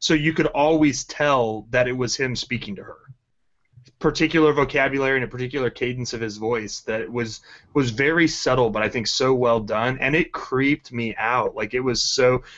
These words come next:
so weird when, like, one would finish another sentence or they would speak in unison. Like, I, yeah. And then that final scene when he's just the giant slug, and there's, like, two or three different bodies on him that are all taking turns shouting at her.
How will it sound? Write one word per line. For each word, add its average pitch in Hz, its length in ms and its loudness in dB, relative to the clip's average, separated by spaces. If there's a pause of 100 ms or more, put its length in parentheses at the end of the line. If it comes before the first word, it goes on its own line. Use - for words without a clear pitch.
(120)
so 165 320 2
weird 139 320 4
when, 123 160 2
like, 117 160 2
one 127 360 2
would 127 120 2
finish 127 320 -2
another 120 300 0
sentence 127 480 -2
or 117 100 -2
they 113 80 0
would 110 160 -4
speak 127 320 -4
in 113 140 -2
unison. 123 840 0
Like, 113 280 -2
I, 113 240 2
yeah. 120 340 2 (260)
And 160 120 2
then 185 80 4
that 170 180 4
final 160 300 2
scene 156 240 2
when 127 100 2
he's 139 140 4
just 139 240 0
the 135 80 -2
giant 127 360 0
slug, 131 540 2 (260)
and 143 140 0
there's, 143 140 2
like, 127 160 -2
two 185 200 0
or 160 120 2
three 151 260 2
different 139 580 -2
bodies 139 560 0
on 151 220 0
him 156 300 0 (240)
that 143 100 2
are 143 100 4
all 143 120 4
taking 147 340 -2
turns 135 260 -2
shouting 139 520 2
at 180 80 0
her. 196 440 4